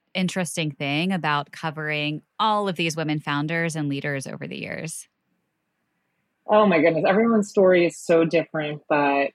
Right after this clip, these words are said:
Speaker 2: there is one through line that I do see through all of them, which is that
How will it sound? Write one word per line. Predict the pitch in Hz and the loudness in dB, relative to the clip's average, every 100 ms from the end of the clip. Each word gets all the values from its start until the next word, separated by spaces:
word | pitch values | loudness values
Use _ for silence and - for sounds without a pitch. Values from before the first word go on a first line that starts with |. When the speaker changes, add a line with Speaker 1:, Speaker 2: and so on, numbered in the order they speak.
| - | 0
Speaker 2:
there | 180 185 | 6 8
is | 208 202 | 8 6
one | 185 175 175 | 4 2 0
through | 170 156 | 0 2
line | 156 151 160 | 0 -2 -2
that | 156 | 0
I | 143 | 0
do | 143 147 | -2 -4
see | 139 - 147 | -2 -2 -2
through | - 151 | 0 2
all | 190 233 | 4 4
of | 196 | 2
them, | 165 151 | 0 -2
which | 151 170 | -4 -2
is | 147 | 0
that | 151 151 147 | 2 2 0